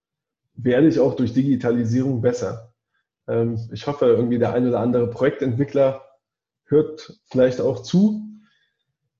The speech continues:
Wahrscheinlich Tapeten an Wirtschaftlichkeitsbetrachtungen und vieles davon läuft heute immer noch in Excel, weil ich kann's halt einfach flexibel gestalten.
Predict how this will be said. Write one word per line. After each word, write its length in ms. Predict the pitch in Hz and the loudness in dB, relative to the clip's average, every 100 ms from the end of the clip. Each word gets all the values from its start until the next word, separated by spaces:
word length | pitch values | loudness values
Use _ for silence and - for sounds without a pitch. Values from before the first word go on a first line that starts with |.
| _ | _
Wahrscheinlich 680 | - 110 127 127 135 135 117 | -14 -10 -6 -2 0 0 -2
Tapeten 640 | - 127 - 165 214 139 139 | -2 -4 2 2 4 2 0
an 380 | 127 135 127 | 2 2 2
Wirtschaftlichkeitsbetrachtungen 1600 | 135 165 165 - 117 - 120 123 - 127 - 127 139 175 175 175 | 2 2 0 0 -4 0 0 0 -4 -8 -2 -2 0 2 2 2
und 300 | 135 139 139 | 0 -2 -4
vieles 360 | - 165 170 165 | -2 2 2 2
davon 380 | 131 120 143 139 | -2 0 0 2
läuft 400 | 123 123 - - | 0 -2 -8 -4
heute 220 | 156 170 | 0 2
immer 280 | - 156 151 | 2 4 4
noch 220 | 139 - | 2 0
in 140 | 131 | 0
Excel, 340 | 143 - 117 107 | -2 -4 -4 -2
weil 100 | 113 | -2
ich 80 | 113 | -2
kann's 240 | 160 160 | -2 -2
halt 120 | 123 | -2
einfach 340 | 135 131 127 - | -2 -2 -4 -6
flexibel 420 | 113 - 156 127 | -6 -2 0 2
gestalten. 560 | 113 110 143 160 - | 0 0 0 0 -4